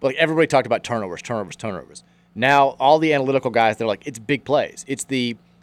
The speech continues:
the teams that put up the plays of fifty yards or more, the teams that get the plays of thirty yards or more, it's all about the big play.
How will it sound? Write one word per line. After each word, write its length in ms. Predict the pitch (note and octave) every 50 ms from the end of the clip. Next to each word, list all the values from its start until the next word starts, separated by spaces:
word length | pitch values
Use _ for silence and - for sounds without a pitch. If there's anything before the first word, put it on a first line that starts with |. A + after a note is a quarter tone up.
| _ -
the 80 | C3+ B2+
teams 300 | - D#3+ E3+ F3+ E3 -
that 140 | E3+ - -
put 120 | D3+ D3
up 100 | D3 -
the 80 | - -
plays 340 | - C#3 C#3 C3+ C3 A2
of 140 | A#2 A2 F#2+
fifty 400 | - - - - C#3 B2+ - C3+
yards 280 | C3 B2+ A#2+ B2 A#2 G#2
or 60 | G#2
more, 380 | G#2+ B2 C#3+ D3+ D3+ D3 D3 C#3+
the 60 | B2
teams 180 | - C#3 C3
that 60 | A2+ A2+
get 100 | A2+ F#2
the 60 | A2+
plays 260 | - B2 B2 A#2+ G2+
of 60 | F#2
thirty 200 | - B2 A#2+ B2
yards 180 | A#2+ A#2 A2 G#2+
or 40 | A2
more, 180 | A2+ A#2 G#2+
it's 120 | A2 - - -
all 260 | C#3 C3+ C3+ D3+ D3+
about 280 | C#3+ A#2+ B2+ B2+ A#2+ -
the 60 | G#2+
big 240 | F2+ F2+ G#2+ G2 -
play. 340 | - C3 C#3 C3+ A#2+ A2+